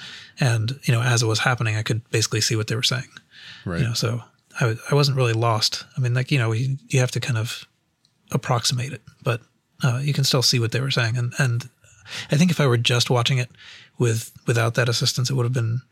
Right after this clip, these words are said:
Speaker 1: a little harder to focus on it.
Speaker 2: Mm-hmm.
Speaker 1: But, um, yeah, I think that helped a lot. So if you didn't, if you are watching a future one,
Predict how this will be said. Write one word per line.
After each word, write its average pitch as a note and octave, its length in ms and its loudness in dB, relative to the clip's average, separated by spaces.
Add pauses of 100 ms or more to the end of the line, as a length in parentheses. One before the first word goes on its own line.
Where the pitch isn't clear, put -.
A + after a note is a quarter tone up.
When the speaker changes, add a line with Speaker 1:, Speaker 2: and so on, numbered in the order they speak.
(120)
Speaker 1:
a - 20 0
little B2+ 180 4
harder B2+ 260 2
to G#2+ 100 -2
focus B2 360 0
on C3 120 2
it. C#3 100 -4 (540)
Speaker 2:
Mm-hmm. G2 380 -2 (280)
Speaker 1:
But, A#2 320 -4
um, B2+ 240 -4 (1300)
yeah, A#2 120 0
I B2+ 40 0
think D3+ 140 2
that B2 100 2
helped A#2 200 2
a - 20 2
lot. A2+ 160 2
So D#3 80 4
if C#3+ 100 2
you D3+ 80 4
didn't, D#3 280 2 (100)
if D3 120 0
you C#3 300 2 (140)
are D#3 180 -2
watching C#3+ 260 2
a C3 60 2
future C3+ 300 0
one, A2 260 0